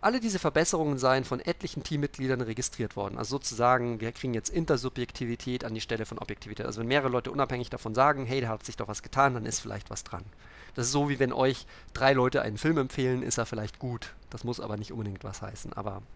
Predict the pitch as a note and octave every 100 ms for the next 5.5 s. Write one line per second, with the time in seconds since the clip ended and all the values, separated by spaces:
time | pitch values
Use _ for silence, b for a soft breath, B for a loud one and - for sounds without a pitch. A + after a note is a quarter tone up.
0 | - - - B B B B2+ B2+ - C#3
1 | - C3+ C3+ - B2 A#2+ B2 - B2+ A#2+
2 | A2+ A#2 - - B B B B - -
3 | - C#3 G#3 - E3 C3 - C3 D#3 -
4 | C3 B2+ - C#3 C3 A2+ A#2+ A#2 - -
5 | G#2+ - A2+ -